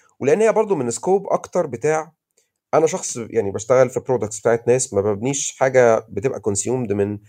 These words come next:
external parties. فدي يمكن هو بيتكلم عن libraries، ال-، library author. لو أنت بتعمل حاجة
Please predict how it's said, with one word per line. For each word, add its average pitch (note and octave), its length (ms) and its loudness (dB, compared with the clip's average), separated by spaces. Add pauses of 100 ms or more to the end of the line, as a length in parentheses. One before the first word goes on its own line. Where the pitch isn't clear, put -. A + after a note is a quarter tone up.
(240)
external D3 400 0
parties. D3+ 480 -2 (320)
فدي C#3+ 160 -2
يمكن G3 220 0
هو E3 140 4
بيتكلم D#3 440 -2
عن C3+ 380 0 (260)
libraries، A#2+ 600 -2 (100)
ال-، G2 840 -2
library C3 420 2
author. A#2+ 200 0
لو G2+ 140 0
أنت C#3 100 -2
بتعمل D3+ 300 0
حاجة C#3+ 340 -2